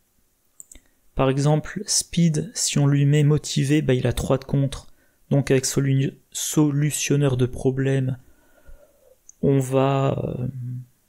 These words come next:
on va retirer huit. Et si on utilise comme personnage Avenger un autre héros, qui a deux de base,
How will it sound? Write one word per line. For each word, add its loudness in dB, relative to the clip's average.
on 0
va 0
retirer 0
huit. -4
Et 2
si 0
on 2
utilise -2
comme 0
personnage 0
Avenger 2
un 0
autre -2
héros, 0
qui 0
a 4
deux 2
de 2
base, -2